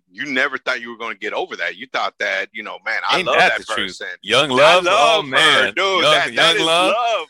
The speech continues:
Speaker 1: man."
Speaker 2: Young
Speaker 1: Yeah, right.
Speaker 2: love. That, that's
Speaker 1: Young
Speaker 2: that,
Speaker 1: love.
Speaker 2: that's that mask. That's, that's, that's how that feeling be masking itself. When it's the
Speaker 1: Yeah.
Speaker 2: first time and it's new, you like, it's like having pizza for the first time.
Speaker 1: Dude, it's the best thing in the world. And,
Speaker 2: <laughs>
Speaker 1: and, and how are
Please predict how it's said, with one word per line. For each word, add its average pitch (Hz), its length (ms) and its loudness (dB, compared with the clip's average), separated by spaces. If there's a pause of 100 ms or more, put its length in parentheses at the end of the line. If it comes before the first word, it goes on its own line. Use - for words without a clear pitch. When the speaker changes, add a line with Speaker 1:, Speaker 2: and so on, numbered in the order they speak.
Speaker 1:
man." 170 220 -4 (520)
Speaker 2:
Young 160 200 2
Speaker 1:
Yeah, 165 60 0
right. 175 60 2
Speaker 2:
love. 165 460 2 (760)
That, 151 240 0
that's 139 160 2
Speaker 1:
Young 233 140 -2
Speaker 2:
that, 185 160 -2
Speaker 1:
love. 330 160 0
Speaker 2:
that's 175 220 -6
that 175 260 -4
mask. 165 480 -10 (140)
That's, 139 260 -6
that's, - 320 -6
that's 135 220 -4
how 170 180 -2
that 165 240 -6 (140)
feeling 175 320 -14
be 165 140 -20
masking 147 500 -8
itself. 107 440 -10
When 104 140 -12
it's 113 200 -10
the 110 100 -10
Speaker 1:
Yeah. 202 160 -12
Speaker 2:
first - 260 -10
time 185 280 -4
and 143 100 -4
it's 131 240 -8
new, 202 420 -12
you 170 240 -6
like, 117 300 -2 (320)
it's - 120 -12
like 185 200 2
having 175 280 0
pizza 202 320 -8
for 175 120 -14
the 185 80 -8
first 196 340 -6
time. 208 300 -2 (520)
Speaker 1:
Dude, 151 320 0
it's 143 120 -2
the 165 80 -8
best 165 240 -2
thing 185 100 -4
in 185 80 -8
the 180 80 -4
world. 202 160 -4 (220)
And, 131 240 2
Speaker 2:
<laughs> 151 120 -2
Speaker 1:
and, - 0 -
and 147 240 -2
how 240 300 -2
are 214 80 0